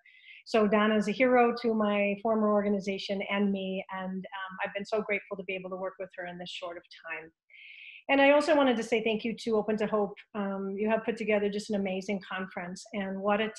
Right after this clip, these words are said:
time that we need so many incredible leaders to come together with great hearts and great minds to face that, all that we are facing right now.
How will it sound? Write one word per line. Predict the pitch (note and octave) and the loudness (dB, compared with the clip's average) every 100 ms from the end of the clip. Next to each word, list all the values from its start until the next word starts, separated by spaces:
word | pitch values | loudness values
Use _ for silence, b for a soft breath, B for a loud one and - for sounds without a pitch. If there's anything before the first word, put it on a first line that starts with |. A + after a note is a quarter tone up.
| - | -6
time | G3+ G3+ G#3+ A3 - b b b _ | 0 2 2 -2 -8 b b b _
that | G#3 G#3+ G#3 - | -2 2 2 2
we | A3 A3 | 2 6
need | G#3 G#3 G#3 | 6 6 2
so | - A3 A3+ | 0 0 2
many | A#3+ A#3+ | 2 2
incredible | A3 A3+ A3 | 2 0 0
leaders | G#3+ A3+ B3+ F#3+ | 0 0 0 -2
to | - | -4
come | G3+ G3+ G3+ | -2 -2 -2
together | A3 G3 F3+ F#3+ G#3 F#3+ | -2 -2 -2 -2 -4 -4
with | F#3+ G3 G3 | -2 -2 -4
great | F3+ G3+ G#3+ - | -4 -2 -2 -4
hearts | G#3 A3 - | -4 -4 -6
and | G#3 | -4
great | F#3+ G3+ G#3 | 0 0 0
minds | G3 G3 G#3 G3 - | -2 -2 -2 -2 -4
to | G3 F#3+ | -8 -6
face | F#3+ F#3 - - | -6 -6 -10 -12
that, | F#3+ F3+ F3+ - _ - | -8 -6 -6 -10 _ -2
all | G#3+ A3 | 2 2
that | G#3 F#3+ | 2 -2
we | G3 F#3+ | -4 -6
are | F#3+ | -8
facing | F3+ F#3 F3+ F#3 F3 | -6 -8 -6 -10 -10
right | F3 - | -10 -10
now. | F3+ E3+ | -10 -10